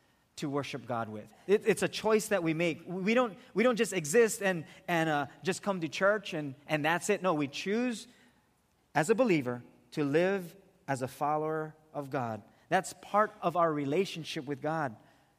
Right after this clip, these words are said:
That, that, it's, it's just a part of who we are and who we become. That's why it's called a life of transformation. In the book of Malachi, if you want to turn there, Malachi chapter one, I read a couple of verses from here last week, and so I'm just gonna, uh,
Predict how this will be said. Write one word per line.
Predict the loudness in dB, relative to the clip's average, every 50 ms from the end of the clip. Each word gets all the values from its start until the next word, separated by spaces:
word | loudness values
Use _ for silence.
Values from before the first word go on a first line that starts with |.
| _ _ -8
That, | -8 -6 -6 -6
that, | -8 -8 -10 -10 -10 -10
it's, | -10 -10 -10 -10
it's | -8 -6 -4 -4
just | -4 -4 -6
a |
part | -4 -2 -2 -2 -2
of | -2 -4
who | -4 -2
we | -2 0 0 0
are | 0 0
and | 0 -2
who | -2 -2
we | -2 0 -2
become. | -2 -6 -6 -4 -4 -4 -6 -8 -16 -4 0
That's | 0 0 0 0
why | 0 0 0
it's | 0 -2 -4
called | -6 -6 -4 -4 -4
a | -4
life | -4 -2 -4 -4 -6 -8
of | -12 -10
transformation. | -10 -10 -10 -10 -10 -12 -12 -10 -8 -8 -8 -8 -10 -10 -12 -12 _ _ _ _ _ _ _ _ _ _ _ _ _ _ _ _ _ _ _ -2
In | 0 2
the | 2
book | 4 2 2
of | 2 4
Malachi, | 6 6 6 6 4 2 0 0 0 2
if | 0
you | 0 0
want | 0 0 -2
to | -2
turn | -2 -2 -2 -2 0
there, | 0 0 2
Malachi | 2 2 2 2 2 2 2
chapter | 2 2 0 -2 -2 -2 -4
one, | -2 0 0 0 0 -2 -4 -4
I | -6 -2
read | 0 0 0 0 -2
a | -4 -6
couple | -6 -6 -4 -4 -4
of | -2 0
verses | 0 0 0 0 -2 -6 -8 -8 -10
from | -6 -4 -4 -4 -4 -6 -10 -12 -16 _ _
here | _ 2 2 4
last | 4 4 2 2 0 -2 -4
week, | -4 -4 -4 -6 -8 -14 -20 -20 _ _ _ _ -4
and | -4 0
so | 2 2
I'm | 2 2
just | 0 -2 0
gonna, | 0 0 0 0 -2 -4 -8 -18 -20 _ -6
uh, | -4 -2 -2 -2